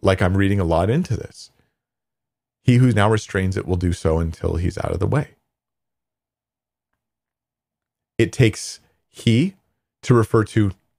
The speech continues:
the Holy Spirit, although we don't know why. Like, there's nothing in the context that tell-, that I'm aware of that tells me that that's the Holy Spirit. There's nothing that tells me who that is. It's just he. So I take this to be the Holy Spirit, but not just the Holy Spirit.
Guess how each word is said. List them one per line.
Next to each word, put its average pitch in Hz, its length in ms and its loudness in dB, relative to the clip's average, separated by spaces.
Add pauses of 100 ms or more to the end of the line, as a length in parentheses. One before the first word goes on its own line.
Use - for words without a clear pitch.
(360)
the 104 100 2
Holy 131 220 2
Spirit, 104 400 0
although 101 200 0
we 98 120 0
don't 107 260 -2
know 101 160 0
why. 92 540 0
Like, 101 140 0
there's 104 120 -4
nothing 120 200 0
in 110 60 0
the 101 60 -2
context 131 380 -2
that 87 100 -10
tell-, - 260 -2
that 101 140 0
I'm 85 60 0
aware 107 260 2
of 92 80 -2
that 92 140 -6
tells 98 280 -2
me 92 100 -4
that 85 100 0
that's 82 200 -4
the 85 80 -10
Holy 82 140 -6
Spirit. - 340 -4 (480)
There's 175 80 -2
nothing 139 200 2
that 101 100 0
tells 107 200 2
me 120 100 2
who 143 200 2
that 76 180 -2
is. - 280 -10 (520)
It's 110 100 0
just 113 140 2
he. 214 260 2
So - 160 0
I 104 40 2
take 117 140 0
this 107 100 0
to - 80 -8
be 104 60 2
the 95 80 0
Holy 147 140 0
Spirit, 98 240 -2
but 95 100 -2
not 151 220 0
just 156 120 -6
the 123 80 -2
Holy 104 160 0
Spirit. 80 360 -6